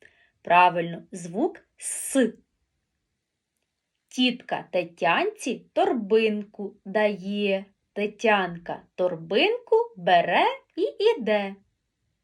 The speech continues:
Тут чується звук Т. Шило шубу Шурі шило, білим шовком шви обшило.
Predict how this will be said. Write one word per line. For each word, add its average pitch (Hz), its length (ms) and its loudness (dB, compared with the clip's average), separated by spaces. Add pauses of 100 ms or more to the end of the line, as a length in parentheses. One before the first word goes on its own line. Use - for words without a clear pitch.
(420)
Тут 240 300 4 (260)
чується 226 640 -4 (240)
звук 196 580 -8 (420)
Т. 330 240 6 (1600)
Шило 233 720 2
шубу 196 720 -4
Шурі 208 640 -2
шило, 330 880 0
білим 196 680 2
шовком 302 840 0 (160)
шви 233 720 4
обшило. 226 960 0